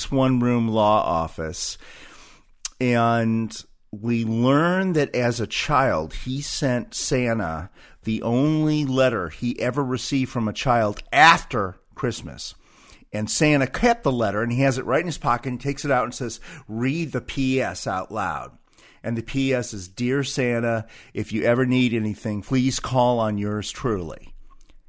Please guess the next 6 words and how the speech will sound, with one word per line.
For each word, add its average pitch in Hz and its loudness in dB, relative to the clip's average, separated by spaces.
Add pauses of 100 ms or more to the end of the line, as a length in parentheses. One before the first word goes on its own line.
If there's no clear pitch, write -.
(200)
And 110 -4
Sam 123 2
laughs 113 2
and 110 -2
says, 107 -4 (520)
"Sam, 139 2